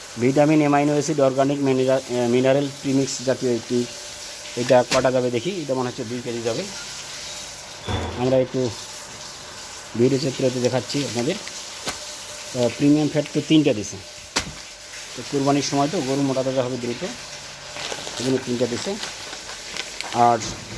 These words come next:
এই যে Renavit ডিবি প্লাস দুইটা আরও আছে নাকি দেখতে হবে আমাদের। মেইন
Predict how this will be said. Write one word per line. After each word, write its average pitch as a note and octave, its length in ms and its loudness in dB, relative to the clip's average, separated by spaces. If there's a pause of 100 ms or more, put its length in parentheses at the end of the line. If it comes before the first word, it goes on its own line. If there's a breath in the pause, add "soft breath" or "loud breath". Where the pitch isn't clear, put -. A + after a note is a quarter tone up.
(800)
এই B2 100 4
যে B2+ 100 4
Renavit C3 320 4
ডিবি B2+ 300 0
প্লাস B2+ 220 4 (1160)
দুইটা C3 300 2
আরও B2+ 100 4
আছে B2+ 180 -2
নাকি B2 180 -2
দেখতে A#2 280 -4
হবে A#2+ 100 2
আমাদের। A#2+ 240 -4 (2250)
মেইন D#3+ 340 4